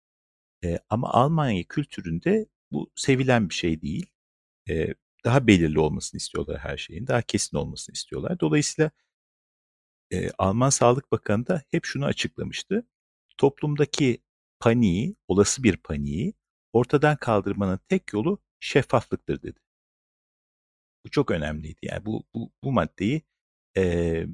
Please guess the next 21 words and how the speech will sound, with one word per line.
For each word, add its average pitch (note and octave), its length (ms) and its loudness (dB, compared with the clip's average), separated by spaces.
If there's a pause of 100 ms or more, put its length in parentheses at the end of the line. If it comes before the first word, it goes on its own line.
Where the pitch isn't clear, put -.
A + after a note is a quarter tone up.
(260)
yaklaşık - 460 -4
bir A#2+ 100 6
ay G#2 140 6
önce E2 240 -2
söyledi. E2+ 560 -8 (800)
E, F#2+ 180 -2
ve C#3 80 0
sonrasında A2+ 720 0
da, C#2+ 200 -2 (520)
e, F2 380 0 (180)
bu D3 80 -6
şeffaflığı B2+ 540 0
sağlamak B2 580 2
üzere F2+ 280 -4
çok - 300 -4
detaylı A#2 420 2
bilgilendirmeler F#2 720 2
yapmaya C#2+ 400 -8
başladılar. - 640 -14 (1200)
E, F2 160 -4 (380)
tabii C#3 220 0